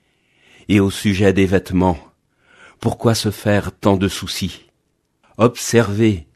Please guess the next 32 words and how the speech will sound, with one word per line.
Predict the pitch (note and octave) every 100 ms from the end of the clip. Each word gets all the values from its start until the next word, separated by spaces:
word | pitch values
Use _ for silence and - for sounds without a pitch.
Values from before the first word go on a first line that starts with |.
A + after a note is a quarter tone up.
| -
comment | G#2+ G#2 G#2
poussent | G#2 - G#2+ G#2+ - -
les | G2
lys | F#2+ G2+ - F2
des | F2
champs. | F#2 - G2 E2+ - _ _ _ _ _ _ - -
Ils | A2+ A2
ne | G#2+
travaillent | G#2+ - A2 G#2
pas, | - G2+ E2+ - _ _ _ _ _ F#2
ils | G2
ne | G2+ G#2
filent | - G#2 G2+
pas. | - F#2 D#2 - _ _ _ _ _ _ _ _
Or | G2 G2+ G#2+
je | G#2+
vous | G2 G2
dis | G#2 G#2 G#2 -
que | G#2
Salomon | G2+ - G#2+ G#2 G#2 G#2+
lui-même, | G#2 G2+ G#2+ G#2 G2 F2+ D2 _ _ _ _
dans | G2+ G2+
toute | - A2+
sa | - - G#2
gloire, | G2 G#2 A2+ F#2+ F2+ - _ _ _ _
n'était | F2 A2 A2 G#2+
pas | - A2 F#2
habillé | G2 F#2+ G#2 G#2+
comme | - G2 F#2+
l'un | F#2+ G#2
d'entre | G2 G2 - G2+
eux. | E2